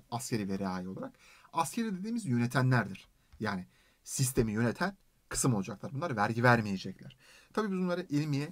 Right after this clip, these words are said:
seyfiye ve kalemi olarak üçe ayıracağız. Şimdi seyf sınıfı kılıç sınıfıdır. Bunlar işin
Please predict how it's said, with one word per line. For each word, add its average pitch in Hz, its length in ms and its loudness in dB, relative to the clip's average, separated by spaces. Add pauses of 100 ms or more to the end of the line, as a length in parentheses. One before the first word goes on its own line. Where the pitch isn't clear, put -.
seyfiye 135 480 0
ve 139 120 -4
kalemi 120 280 2
olarak 143 360 -2
üçe 127 200 2
ayıracağız. - 500 -6 (500)
Şimdi 185 200 2
seyf 247 400 4
sınıfı - 360 -2
kılıç 165 200 0
sınıfıdır. 98 540 0 (640)
Bunlar 185 380 2 (440)
işin 151 360 0